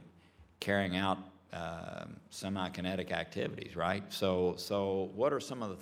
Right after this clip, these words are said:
things that we as a body ought to be thinking about as we progress down that path?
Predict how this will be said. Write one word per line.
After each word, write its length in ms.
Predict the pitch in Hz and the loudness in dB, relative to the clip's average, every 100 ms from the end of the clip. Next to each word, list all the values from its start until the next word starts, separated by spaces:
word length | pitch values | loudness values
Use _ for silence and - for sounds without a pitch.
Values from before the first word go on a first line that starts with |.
| 110 | -4
things 280 | 107 104 | -2 -2
that 200 | 92 87 - | -2 -2 -2
we 260 | 90 101 | -2 -2
as 160 | 90 82 | -2 -4
a 40 | |
body 340 | 78 90 90 85 | -4 -2 -2 -2
ought 100 | 85 | -4
to 60 | |
be 140 | 85 87 | -6 -8
thinking 360 | - 90 82 | -6 -6 -6
about 400 | 82 85 85 82 | -6 -4 -4 -6
as 300 | 90 87 82 | -6 -8 -6
we 80 | 95 | -6
progress 480 | 90 80 90 90 87 | -6 -6 -4 -2 -4
down 240 | 82 85 | -6 -8
that 180 | 82 78 | -8 -10
path? 340 | - 85 80 | -8 -10 -8